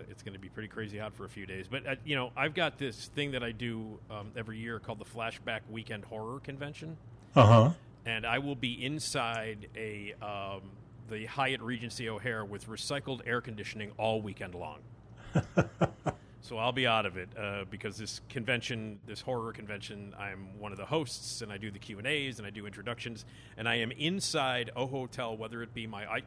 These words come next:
Speaker 1: because the first thing I do whenever I check into a hotel, Tom, I immediately turn the air conditioning down to about forty degrees in my room.
Speaker 2: That's what I do. That's,
Speaker 1: Yeah.
Speaker 2: that's the first thing I do.
Speaker 1: <laughs> Exactly, man.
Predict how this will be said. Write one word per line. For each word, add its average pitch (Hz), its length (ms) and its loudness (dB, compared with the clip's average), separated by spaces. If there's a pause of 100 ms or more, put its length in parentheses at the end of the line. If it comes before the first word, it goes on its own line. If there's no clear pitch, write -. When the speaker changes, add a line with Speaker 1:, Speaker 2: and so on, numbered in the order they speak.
Speaker 1:
because 147 180 4
the 135 80 -4
first 247 240 0
thing 214 120 2
I 165 60 8
do 151 140 2
whenever 135 300 2
I - 20 0
check 139 240 0
into 123 240 -4
a 113 60 -4
hotel, 117 360 -2
Tom, 123 280 -2 (440)
I 120 120 2
immediately 131 920 4 (120)
turn 147 240 -4
the 135 80 -2
air 123 140 2
conditioning 120 400 -4
down 110 220 0
to 110 100 -2
about 104 240 -2
forty 120 440 -2
degrees 98 520 -2
in 87 100 -10
my 82 80 -8
room. 85 220 -4
Speaker 2:
That's 113 300 12
what 139 180 12
I 156 180 12
do. 95 260 10 (120)
That's, 113 260 6
Speaker 1:
Yeah. - 80 -6
Speaker 2:
that's 120 220 6
the 117 80 8
first - 420 10
thing 131 160 10
I 123 160 8
do. 113 300 8
Speaker 1:
<laughs> - 80 -6
Exactly, 147 560 -4
man. 110 240 -2